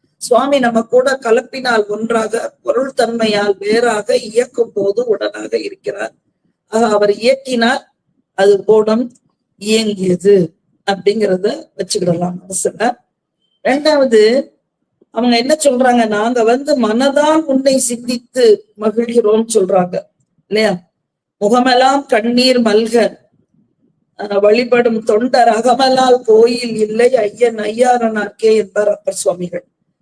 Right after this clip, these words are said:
அதை எங்க மனசுல நினைச்சப்ப, அகப்பூஜை பண்ணினாலும்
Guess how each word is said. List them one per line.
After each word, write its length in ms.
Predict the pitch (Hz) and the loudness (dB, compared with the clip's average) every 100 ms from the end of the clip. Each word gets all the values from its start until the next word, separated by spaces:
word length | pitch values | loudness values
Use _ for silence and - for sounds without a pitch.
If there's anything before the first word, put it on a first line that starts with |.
| - | -4
அதை 240 | 208 220 | 0 0
எங்க 220 | 214 202 | 0 -2
மனசுல 120 | 214 214 | -4 -2
நினைச்சப்ப, 560 | 214 196 185 196 - | -2 -2 -4 -4 -4
அகப்பூஜை 760 | 196 208 262 - 285 285 277 247 - | -6 -2 -2 -2 -6 -2 -2 -2 -4
பண்ணினாலும் 1160 | 208 226 254 240 208 196 208 226 240 240 240 | -4 -2 0 0 -2 -4 -4 0 2 2 0